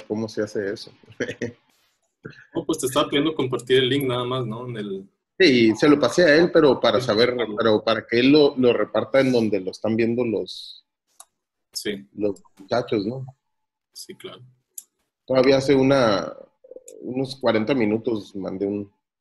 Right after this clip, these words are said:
Speaker 1: un tweet recordando, ¿no? Ah, mira, este cuadro que tienes ahí, el que estás modificando, yo lo veo todo gris.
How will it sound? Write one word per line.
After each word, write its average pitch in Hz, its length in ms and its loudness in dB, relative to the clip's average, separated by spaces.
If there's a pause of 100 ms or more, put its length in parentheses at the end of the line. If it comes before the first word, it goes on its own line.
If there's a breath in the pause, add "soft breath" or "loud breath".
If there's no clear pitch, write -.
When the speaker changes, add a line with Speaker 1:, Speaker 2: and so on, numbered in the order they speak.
(100)
Speaker 1:
un 107 220 -8
tweet 104 260 -4
recordando, 92 560 -6
¿no? 107 180 -10 (720)
Ah, 127 140 0
mira, 147 280 6
este 143 360 -4
cuadro 139 320 4
que 120 120 -2
tienes 139 380 -2
ahí, 117 300 2
el 117 160 -2
que - 80 -18
estás 123 220 -2
modificando, 135 960 0 (140)
yo 110 120 0
lo 123 180 0
veo 123 280 0
todo 120 300 -4
gris. - 760 -8